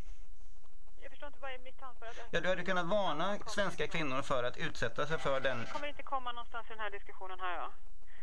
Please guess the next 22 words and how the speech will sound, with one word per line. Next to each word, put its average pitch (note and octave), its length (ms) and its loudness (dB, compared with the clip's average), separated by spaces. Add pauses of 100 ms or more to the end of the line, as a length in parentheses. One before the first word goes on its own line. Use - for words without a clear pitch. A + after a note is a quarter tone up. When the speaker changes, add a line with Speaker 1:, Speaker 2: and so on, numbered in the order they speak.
(220)
Speaker 1:
Jag A#3 80 -2
kan C4 100 0
bara C4 140 0
berätta B3 320 0
hur A3+ 160 0
vi G#3+ 160 0
resonerar F#3 640 -2
i, F#3 280 -2
rent F#3 300 -2
publicistiskt. - 800 -2 (1300)
Speaker 2:
Ni, D#3+ 240 0
ni, E3+ 220 0
ni E3+ 140 0
tar D#3+ 220 2
inget D3+ 180 0
ansvar C3+ 300 0
för C#3 160 0
de B2 60 0
Speaker 1:
Okej. A#2+ 100 -2
Speaker 2:
kvinnorna, A#2+ 340 0
alltså? A2+ 160 -2
Speaker 1:
Hör A2+ 80 0